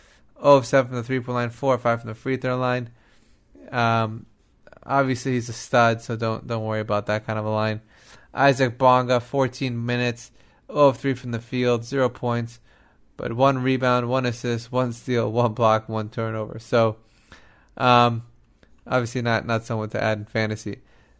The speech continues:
Uh, the most interesting player for the night tonight for the Wizards was Davis Bertans,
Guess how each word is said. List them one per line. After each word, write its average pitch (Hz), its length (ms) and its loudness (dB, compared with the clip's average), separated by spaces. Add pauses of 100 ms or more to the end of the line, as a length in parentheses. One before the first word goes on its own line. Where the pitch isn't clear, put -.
Uh, 113 260 4
the 123 80 0
most 151 260 2
interesting 165 460 -2
player 160 300 4
for 147 120 -4
the 135 120 -2
night 135 360 2 (360)
tonight 127 400 2
for 135 120 -8
the 123 100 0
Wizards 127 420 0
was 117 180 0
Davis 127 460 0
Bertans, 135 960 0